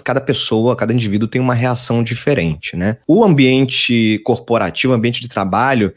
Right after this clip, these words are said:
ele é um caldeirão de emoções o tempo inteiro, porque você lida com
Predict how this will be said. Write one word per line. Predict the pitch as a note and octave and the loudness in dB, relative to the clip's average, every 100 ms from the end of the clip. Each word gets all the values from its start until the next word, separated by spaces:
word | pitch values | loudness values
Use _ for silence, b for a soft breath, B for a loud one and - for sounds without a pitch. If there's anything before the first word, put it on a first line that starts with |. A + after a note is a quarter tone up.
| b | b
ele | C#3 C#3 | 2 2
é | C3 | 2
um | D3+ | 0
caldeirão | D#3 E3 F3+ G#3+ B2+ C#3+ D#3+ D3+ | 0 -2 2 2 4 4 4 2
de | B2+ | 2
emoções | D3 D#3+ - C3+ C3 F#2 | 2 0 0 0 2 0
o | F#2+ | -4
tempo | G2+ G#2 D3+ | -4 -4 -4
inteiro, | E3 C3+ A2 E2 | 0 2 2 -2
porque | F#2 - | -10 -6
você | A#2 - | -4 0
lida | F#3+ B2+ G#2+ G2 | 0 0 0 -2
com | - G2+ G2 | -2 -2 -2